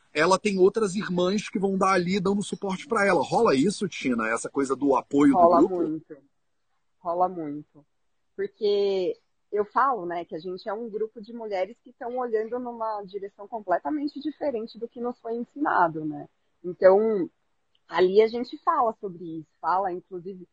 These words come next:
Speaker 2: né, dos cabelos brancos. Eu vi alguém comentando aqui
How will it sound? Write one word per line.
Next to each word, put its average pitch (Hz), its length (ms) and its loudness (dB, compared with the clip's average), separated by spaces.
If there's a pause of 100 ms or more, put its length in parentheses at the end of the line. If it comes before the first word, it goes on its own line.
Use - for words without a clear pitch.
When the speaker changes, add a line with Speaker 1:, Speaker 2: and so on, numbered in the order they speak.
(160)
Speaker 2:
né, 190 140 -6
dos 196 160 -10
cabelos 196 440 -4
brancos. 185 640 -2
Eu 185 120 -6
vi 196 120 -4
alguém 214 240 -8
comentando 220 580 -6
aqui 180 420 -8